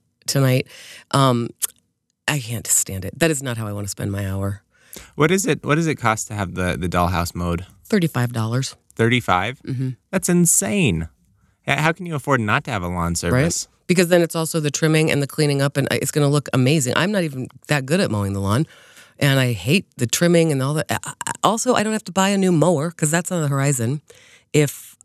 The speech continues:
Speaker 1: I mean, really, in order to make this at all pleasant for myself, I'd have to buy a, a new mower. I, I, I, yeah, I, I think I can't not, oh, I'm doing it.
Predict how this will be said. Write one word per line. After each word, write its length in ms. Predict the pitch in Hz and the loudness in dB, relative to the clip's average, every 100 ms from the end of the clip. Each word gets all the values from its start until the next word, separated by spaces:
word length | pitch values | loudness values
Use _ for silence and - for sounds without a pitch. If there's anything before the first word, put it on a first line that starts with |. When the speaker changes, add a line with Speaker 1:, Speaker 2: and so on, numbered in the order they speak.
| _ _ - - - | _ _ -10 -6 -2
Speaker 1:
I 80 | 139 | 0
mean, 140 | 135 | 0
really, 240 | 147 120 | 2 2
in 120 | 107 123 | 2 0
order 200 | 127 120 | 0 2
to 40 | |
make 200 | 117 120 | 0 0
this 180 | 113 - | -2 -2
at 80 | 117 | 0
all 200 | 113 104 | 0 0
pleasant 460 | - 127 123 104 | -2 -2 0 -2
for 80 | - | -4
myself, 360 | 104 101 208 208 | -4 0 0 2
I'd 100 | 202 | 0
have 80 | 208 | 0
to 60 | |
buy 260 | 208 226 220 - | 2 2 0 0
a, 40 | - | 2
a 40 | |
new 120 | 202 214 | 4 4
mower. 160 | 208 - | 4 2
I, 100 | - | 0
I, 60 | - - | -4 -4
I, 180 | 87 190 | -4 -2
yeah, 220 | 190 143 - | -2 -4 -4
I, 220 | 170 170 - | -4 -2 -2
I 60 | 165 | -2
think 240 | 165 156 | -2 -4
I 60 | 139 | -4
can't 280 | - 139 - - | -4 -6 -6 -12
not, 240 | 127 117 - | -6 -6 -6
oh, 60 | 113 | -4
I'm 120 | 113 | -4
doing 200 | 104 98 | -4 -6
it. 100 | 95 | -8